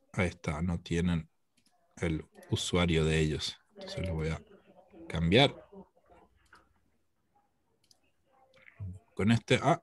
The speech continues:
mira, ¿no? Este Janet está perfecto. Tiene el usuario, sin acceso público, sin acceso externo.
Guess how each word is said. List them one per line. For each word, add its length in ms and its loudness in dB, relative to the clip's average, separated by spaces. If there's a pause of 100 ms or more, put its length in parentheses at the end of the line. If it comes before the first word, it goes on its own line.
mira, 500 6
¿no? 180 0
Este 320 -2
Janet 340 0
está 220 0
perfecto. 460 -4 (400)
Tiene 240 4
el 80 4
usuario, 580 10
sin 240 0
acceso 380 -4
público, 400 4
sin 200 0
acceso 340 -2
externo. 280 -8